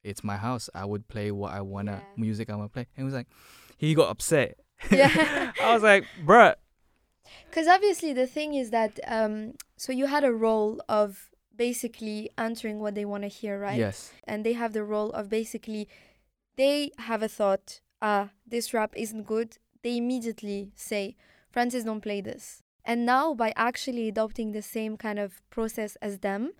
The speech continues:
Speaker 2: of just having a thought and being like, "Yeah, if it's my house, I would play whatever I want,"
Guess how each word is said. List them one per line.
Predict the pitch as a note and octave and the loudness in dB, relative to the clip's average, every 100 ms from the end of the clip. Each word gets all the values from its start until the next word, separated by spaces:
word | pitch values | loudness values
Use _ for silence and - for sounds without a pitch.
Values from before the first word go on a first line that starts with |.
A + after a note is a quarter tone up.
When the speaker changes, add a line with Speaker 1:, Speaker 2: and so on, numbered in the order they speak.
| _ _ _ | _ _ _
Speaker 2:
of | - G#3+ | -8 -4
just | A3+ A3+ | -4 -6
having | A3+ A#3 A3+ A3 | -6 -4 -2 -4
a | |
thought | G#3+ G#3+ G#3 | -4 -4 -4
and | - G#3 | -6 -10
being | G3+ G3+ | -10 -8
like, | G3 G3 _ - _ | -8 -8 _ -20 _
"Yeah, | G4 D#4+ | -4 -4
if | - | -4
it's | A3+ | -8
my | A3+ A3 | -6 -6
house, | A3+ A#3 A3 - | -4 -6 -8 -12
I | - G#3+ | -8 -6
would | A3 | -8
play | A3+ A3 | -8 -8
whatever | G#3+ G#3 G#3 | -8 -8 -8
I | G#3 | -8
want," | G3+ G#3+ C#4 - | -8 -8 -8 -12